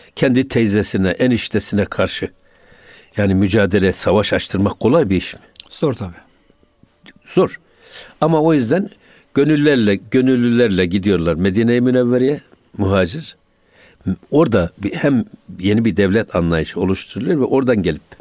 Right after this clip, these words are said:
Speaker 1: Mekke'yi fethediyorlar. Yoksa Mekke'nin yerlileriyle, Mekke'de bulunanlarla bu mücadeleyi başlatsaydınız başarı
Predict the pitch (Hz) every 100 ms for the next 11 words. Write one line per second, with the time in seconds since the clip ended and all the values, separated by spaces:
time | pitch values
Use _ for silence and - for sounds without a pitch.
0 | - 90 - 92 - - - - - -
1 | _ _ _ _ _ _ _ _ _ _
2 | _ _ _ _ _ 139 131 104 123 131
3 | 143 131 123 123 113 110 113 110 85 80
4 | 71 120 - 113 101 90 92 92 90 90
5 | 82 85 113 120 92 92 87 87 87 90
6 | 90 98 - 101 82 76 80 82 104 101
7 | 90